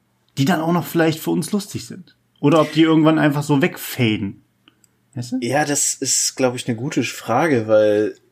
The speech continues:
Speaker 2: letztlich sind wir dann halt eine Generation, die Zeit ihres Lebens mit Internet bombardiert wurden, was vielleicht die Wahrscheinlichkeit, dass wir so alt werden, nicht unbedingt erhöht, weil die Spätfolgen sind einfach noch nicht absehbar. Aber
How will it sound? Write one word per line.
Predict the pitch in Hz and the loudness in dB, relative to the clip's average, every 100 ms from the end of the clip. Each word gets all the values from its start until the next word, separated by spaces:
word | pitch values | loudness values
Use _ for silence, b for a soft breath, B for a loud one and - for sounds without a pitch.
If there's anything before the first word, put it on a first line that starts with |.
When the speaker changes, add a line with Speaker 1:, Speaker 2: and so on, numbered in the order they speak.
| - | -12
Speaker 2:
letztlich | 64 64 67 113 117 - 127 120 117 - - | -10 -8 0 0 2 0 0 -2 -2 -14 -12
sind | 104 113 135 - | -6 -2 -2 2
wir | 113 | 2
dann | 110 | 2
halt | 117 110 | 0 -2
eine | 104 | -2
Generation, | 107 107 107 - 117 127 120 | 0 2 2 2 0 0 -2
die | 107 | -4
Zeit | - 127 123 | -4 -4 -2
ihres | 123 113 | -2 -2
Lebens | 110 120 120 98 | 0 -2 -2 -6
mit | - | -4
Internet | 143 127 107 104 113 | -2 0 -2 -2 -2
bombardiert | 101 101 95 104 95 | 0 2 2 0 0
wurden, | 104 101 110 135 B B B B B | 0 0 0 -6 B B B B B
was | 107 - - - | 0 2 2 0
vielleicht | - 110 117 - | 0 2 2 0
die | 113 | -4
Wahrscheinlichkeit, | 110 117 120 120 117 | -2 -2 -2 -4 -4
dass | - | -4
wir | 110 | -4
so | 107 | 0
alt | 87 117 - | 2 2 2
werden, | 113 113 113 113 | 2 2 -2 -4
nicht | 113 110 | -4 -4
unbedingt | 127 151 117 101 | 0 2 2 0
erhöht, | 95 113 127 | 0 2 0
weil | 117 | 0
die | 104 | -2
Spätfolgen | - 120 117 117 110 | 0 0 0 -2 -2
sind | 113 | -2
einfach | 107 110 | -4 -2
noch | 104 | -4
nicht | 101 | -2
absehbar. | 110 - 104 98 107 - B B B B B B _ - | -2 -2 -2 0 0 -2 B B B B B B _ -4
Aber | 113 113 110 107 110 107 107 110 104 | 0 4 4 6 6 6 6 6 4